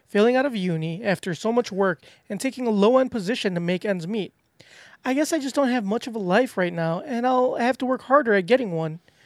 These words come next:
Joining clubs, getting into a team sport, going to concerts, just like everyone else.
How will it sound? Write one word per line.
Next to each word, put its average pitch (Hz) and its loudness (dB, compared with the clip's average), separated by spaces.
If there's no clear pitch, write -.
Joining 185 -2
clubs, 175 -2
getting 214 4
into 247 -4
a 240 -2
team 233 -10
sport, 185 -6
going 240 0
to 233 -2
concerts, 190 -2
just 302 -4
like 247 0
everyone 208 0
else. 165 -4